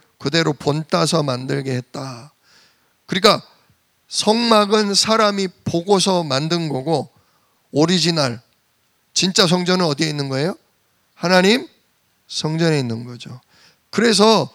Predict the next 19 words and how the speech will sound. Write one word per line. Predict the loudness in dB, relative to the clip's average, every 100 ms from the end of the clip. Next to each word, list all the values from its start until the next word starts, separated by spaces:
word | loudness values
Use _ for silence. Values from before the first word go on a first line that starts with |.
| _ _ _ _ _ _
다윗이 | 0 2 4 2
표현하는 | 2 2 2 0 -2
거예요. | -2 -4 -8 -14 -20 _
"이 | -2 -2 2
땅에 | 4 4 2 2
사는 | 2 2 2 0
날 | 0 0
동안은 | -2 0 0 0
나는 | 2 4 2 0 -12 _ _ _
교회에서 | 2 4 4 4 0 -2 -4 -16 _ _ _ _ _ _ _ _ _
나는 | -8 -6 -4 -6
하나님을 | -2 0 0 -2 -2 -4 -6 _ _ _ _ _ _ _ _ -4
누릴 | 0 0
것이고 | 0 -2 -4 -6 -14 -16 _ _ _ _ _ -20 -12
이 | -8
땅에서 | 0 2 4 4 2
하나님이 | 2 2 2
나를 | 4 4 4
불러가시면 | 2 2 4 2 2 2 0